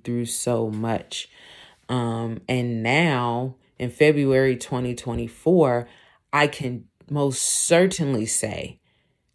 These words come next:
that I see the fruit from the seeds that I planted. And the crazy thing is, you know,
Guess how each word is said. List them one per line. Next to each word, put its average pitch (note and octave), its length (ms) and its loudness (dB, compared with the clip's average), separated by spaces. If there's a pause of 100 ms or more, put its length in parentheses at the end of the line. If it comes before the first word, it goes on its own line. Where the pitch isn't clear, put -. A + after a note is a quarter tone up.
(160)
that B2+ 240 0
I B2+ 300 0
see B2 880 -2 (360)
the B2 140 -2
fruit - 760 -4 (1800)
from C#3 240 0
the B2 80 0
seeds B2+ 420 -4
that A2+ 120 -4
I A2 100 -4
planted. - 640 -10 (600)
And D3 320 -2
the C#3+ 120 2
crazy F#3 500 4
thing D3+ 400 0
is, C#3 460 0 (480)
you E3 160 0
know, D3 460 4